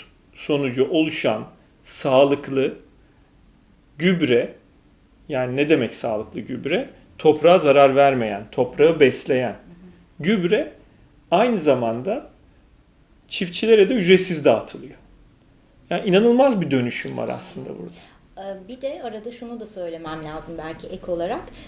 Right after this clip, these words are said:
Speaker 2: Ee, daha, e, iyi olan, iyi durumda sebzelerde gönüllü, yine gönüllü
Speaker 1: Hı,
Speaker 2: bir
Speaker 1: evet.
Speaker 2: ekip tarafından toplanıp,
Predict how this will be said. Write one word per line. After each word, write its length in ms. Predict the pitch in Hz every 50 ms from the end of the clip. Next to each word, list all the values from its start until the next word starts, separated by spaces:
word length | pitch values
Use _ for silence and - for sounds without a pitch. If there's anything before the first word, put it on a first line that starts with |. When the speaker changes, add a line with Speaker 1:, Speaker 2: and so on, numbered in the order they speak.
| - - - -
Speaker 2:
Ee, 240 | 175 180 180 180 175 - - - -
daha, 440 | 190 190 233 262 262 262 233 - - 180
e, 280 | 190 185 185 185 185 190 185 185 190 190 190 - - - - -
iyi 220 | 202 202 208 233 220
olan, 440 | - 196 180 175 165 170 170 -
iyi 160 | 180 196 196 196
durumda 300 | 190 185 190 185 180 180
sebzelerde 840 | 180 - 202 190 185 190 190 185 180 185 180 180 175 180 175 - - - - - -
gönüllü, 460 | 180 185 185 196 208 220 220 208 220
yine 240 | 226 208 202 214 220 202
gönüllü 460 | 180 180 185 190 156 160 143 139 -
Speaker 1:
Hı, 40 | 214
Speaker 2:
bir 140 | 208 202
Speaker 1:
evet. 100 | 180 170
Speaker 2:
ekip 220 | 175 165 - - -
tarafından 580 | 208 180 185 185 - 180 180 175 170 170 180
toplanıp, 500 | 175 - 233 226 - - 185 208 294 -